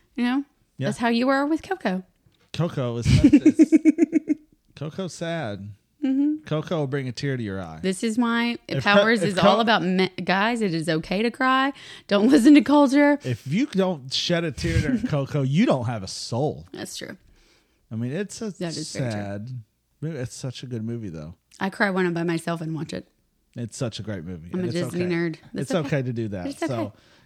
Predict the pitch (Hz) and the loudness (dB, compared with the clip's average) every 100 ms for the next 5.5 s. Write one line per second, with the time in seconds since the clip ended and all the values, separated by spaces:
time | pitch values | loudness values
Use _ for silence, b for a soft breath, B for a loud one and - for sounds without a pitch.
0 | - 170 190 180 170 160 151 143 113 175 | -6 -2 -2 -2 -2 -4 -4 -8 -2 2
1 | 165 160 170 175 156 180 170 208 190 180 | 2 2 0 0 2 0 0 -2 -4 -2
2 | 170 240 180 - - 147 151 127 135 147 | 0 -2 -4 -8 -2 0 0 -2 -2 0
3 | 151 - 175 156 151 156 180 175 - - | 0 -2 0 0 0 0 -2 -4 -10 -6
4 | 120 123 117 110 117 104 311 - - B | -2 -2 -2 -2 -2 2 4 4 -2 B
5 | B B - 277 | B B -6 -6